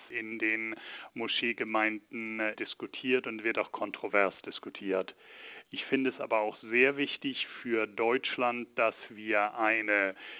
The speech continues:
Türkei-Debatte und eine Islam-Debatte voneinander trennen. Das eine ist eine politische Debatte über die Situation in der Türkei und das andere ist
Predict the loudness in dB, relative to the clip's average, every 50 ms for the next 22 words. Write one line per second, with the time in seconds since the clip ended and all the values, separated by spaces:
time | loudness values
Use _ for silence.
0 | -18 -16 _ -4 0 0 2 0 0 0 2 4 4 4 2 -2 -4 0 4 4
1 | 4 4 2 -2 -4 -2 0 2 0 0 0 -4 -10 -12 -10 -2 2 4 6 6
2 | 6 2 0 -2 2 6 6 6 6 6 2 0 0 0 -2 -8 -4 -4 0 2
3 | 2 2 2 2 0 0 0 -2 -2 -2 2 2 4 4 4 0 -4 -8 -10 -12
4 | -12 -14 _ _ -20 -20 -20 -18 -18 -18 -20 -10 -4 -2 -2 -2 -2 0 4 6
5 | 6 6 4 2 0 -2 -4 -4 -8 -8 -8 -12 -18 -14 -10 -4 -2 -2 -2 -2
6 | -4 -6 -6 -6 -6 -6 -10 _ _ _ -12 -6 -4 -2 -2 -2 -4 -4 -4 -2
7 | 0 4 4 4 4 6 6 6 6 6 4 -4 -4 -4 -2 0 0 0 0 -2
8 | -10 -10 -8 -2 0 0 0 0 -2 -2 -2 0 0 -2 -4 -4 -6 -4 -2 0
9 | -2 -2 -4 _ _ _ 4 6 6 6 4 0 0 2 2 2 2 0 -2 0
10 | 0 0 0 0 2 4 4 4 6 4 0 -2 -2 -6 -10 -8 -2 -2 -2 -2
11 | -2 -4 -6 -4 -4 -2 0 0 0 2 2 0 0 0 -2 -6 -6